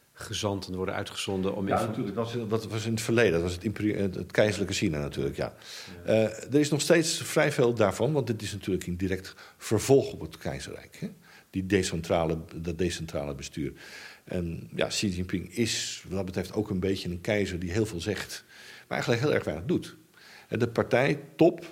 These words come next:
Speaker 2: in Peking en de p-, manier waarop de partij de maatschappij leidt, is eigenlijk altijd via uitspraken en woorden. Hè, de partijtop is ook heel goed in het uitgeven van opinies over allerlei dingen. Of ra-, eh, richtlijnen.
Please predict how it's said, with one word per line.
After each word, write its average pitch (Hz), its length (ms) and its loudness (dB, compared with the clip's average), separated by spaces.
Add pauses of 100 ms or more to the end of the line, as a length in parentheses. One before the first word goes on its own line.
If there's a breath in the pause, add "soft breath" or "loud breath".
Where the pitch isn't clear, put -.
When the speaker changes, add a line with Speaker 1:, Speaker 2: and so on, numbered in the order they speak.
(140)
Speaker 2:
in 113 180 -4
Peking 160 560 2 (480)
en 92 120 -6
de 90 60 -2
p-, - 220 -10
manier 107 200 2
waarop 90 180 0
de 95 60 -4
partij 87 200 0
de 85 160 0 (200)
maatschappij 90 400 -4
leidt, 87 440 0 (540 loud breath)
is 104 180 -4
eigenlijk 131 400 0
altijd 127 320 0
via 113 220 -2
uitspraken 101 540 -2
en 95 120 -4
woorden. 87 300 -2 (300 loud breath)
Hè, 101 260 -4
de 92 100 -4
partijtop 101 540 -2
is 101 120 -4
ook 92 80 -12
heel 113 160 2
goed 113 220 -4
in 92 80 -2
het 95 140 -4
uitgeven 110 440 2
van - 160 -4
opinies 98 480 0
over 87 240 -2
allerlei 87 300 0
dingen. 60 260 -8 (460 loud breath)
Of 90 160 -6
ra-, 113 360 0
eh, 98 300 0
richtlijnen. 98 760 2